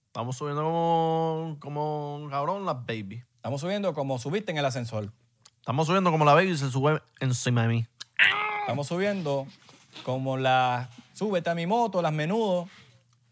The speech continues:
Speaker 2: Así subimos.
Speaker 1: Estamos subiendo como tienes que subir el episodio ahorita, porque si no, cabrón, no va a salir nunca.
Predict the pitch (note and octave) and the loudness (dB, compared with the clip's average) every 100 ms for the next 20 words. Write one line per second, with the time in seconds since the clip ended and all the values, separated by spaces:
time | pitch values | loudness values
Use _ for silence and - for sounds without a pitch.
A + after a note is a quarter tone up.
0 | _ _ - A#2 F#3 F3+ C3 B2 A#2+ A#2+ | _ _ -10 -8 -6 -4 -4 -2 -4 -8
1 | _ _ _ _ _ _ _ _ _ - | _ _ _ _ _ _ _ _ _ -8
2 | C3 F3 E3+ G#3+ A#3 G3+ F3 E3 D#3+ F3+ | -2 -2 0 2 2 2 4 4 4 2
3 | G3+ A3 - G3 G#3 A3 G3+ G#3+ G#3+ A3+ | 0 -2 2 4 4 4 2 4 4 4
4 | B3+ G#3 G3+ G#3 G3+ - C#3+ C3+ D3 D3 | 2 2 2 2 -4 -10 -8 -2 -2 0
5 | G#3 A3+ F#3 B3+ A#3 F3 E3 D#3 D#3+ D#3+ | 0 4 6 6 4 -2 2 4 4 2
6 | E3 E3 E3+ D3 | 0 0 0 0